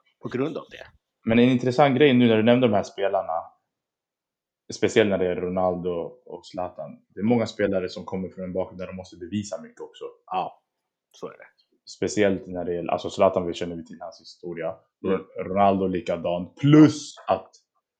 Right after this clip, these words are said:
Speaker 2: alltså det är bara, alltså att han kommer från den bakgrunden. Plus att han måste alltid bevisa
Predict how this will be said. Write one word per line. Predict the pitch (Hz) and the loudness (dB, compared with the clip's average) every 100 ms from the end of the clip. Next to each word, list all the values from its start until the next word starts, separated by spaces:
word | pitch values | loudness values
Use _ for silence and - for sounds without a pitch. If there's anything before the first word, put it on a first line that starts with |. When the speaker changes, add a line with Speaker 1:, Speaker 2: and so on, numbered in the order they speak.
| _ | _
Speaker 2:
alltså | 104 98 | -2 0
det | |
är | 101 | 2
bara, | 101 92 - | 2 0 -2
alltså | 95 95 | -2 0
att | 92 | -2
han | - | -4
kommer | 104 98 | -8 -6
från | 98 | -4
den | 92 | -2
bakgrunden. | 90 92 95 92 82 | 0 0 -2 -6 -6
Plus | 113 104 | 0 0
att | 92 | 0
han | 92 | -8
måste | 90 92 | -8 -8
alltid | 87 92 85 _ _ | -8 -12 -16 _ _
bevisa | 87 85 92 85 90 80 | -10 -6 -6 -6 -6 -6